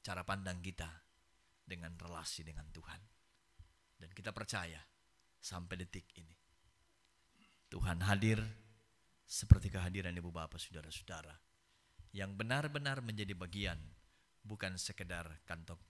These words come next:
Katongkonan biasa, tapi ya, mo ya tetu mali penan na toma patongan.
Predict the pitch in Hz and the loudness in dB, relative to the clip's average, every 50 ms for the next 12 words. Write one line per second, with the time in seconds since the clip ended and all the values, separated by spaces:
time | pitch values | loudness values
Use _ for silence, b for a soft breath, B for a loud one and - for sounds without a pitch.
0 | - - - b b b b b b b - - - - 92 92 90 - 98 95 | -20 -20 -20 b b b b b b b -4 -4 -2 0 -2 -2 0 0 0 0
1 | 92 90 90 92 101 95 90 - 95 87 - 92 - - 98 104 104 101 98 98 | 0 0 0 2 2 4 4 4 2 -2 -6 -10 -8 -6 -4 -2 -2 -2 -2 -2
2 | 98 95 92 - - 113 107 107 104 - 104 95 90 98 98 98 98 101 - - | -4 -4 -4 -2 0 2 2 2 0 -2 -4 -4 -2 0 -2 -2 -2 -4 -8 -8
3 | - 98 98 101 98 98 95 90 - 92 90 85 82 - - - - 117 113 113 | -8 -4 -2 -2 -2 -4 -6 -8 -10 -10 -12 -12 -14 -16 -16 -12 -8 -6 -4 -4
4 | 117 113 | -4 -4